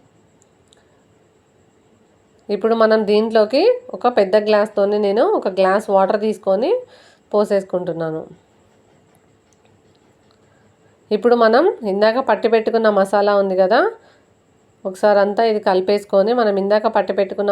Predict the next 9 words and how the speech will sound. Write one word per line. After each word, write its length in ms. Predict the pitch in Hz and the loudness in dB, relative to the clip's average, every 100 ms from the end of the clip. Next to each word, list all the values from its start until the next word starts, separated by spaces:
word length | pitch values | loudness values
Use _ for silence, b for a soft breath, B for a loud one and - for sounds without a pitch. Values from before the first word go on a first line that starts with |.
| 196 | 0
మసాలా 380 | 185 196 190 226 381 B B B 202 | -2 0 0 -2 -4 B B B -6
ఇప్పుడు 200 | 190 240 277 | -2 2 2
వేసేసుకుందాం. 680 | 233 220 190 - 180 165 165 - - _ _ - | 2 0 -4 -4 -4 -4 -8 -14 -20 _ _ -6
ఒక 80 | 196 196 | -2 2
వన్ 160 | 185 190 | 0 -2
స్పూన్ 260 | - 214 226 | -4 -2 0
వేసుకుంటున్నాను 640 | 208 208 190 185 175 170 165 | 0 -2 -4 -2 -2 -4 -4
నేను. 180 | 165 165 - _ _ _ _ _ _ _ _ _ _ _ _ _ _ _ _ _ _ _ _ _ _ _ _ _ _ b b b b 196 | -4 -6 -12 _ _ _ _ _ _ _ _ _ _ _ _ _ _ _ _ _ _ _ _ _ _ _ _ _ _ b b b b 0
మనం 180 | 208 | 2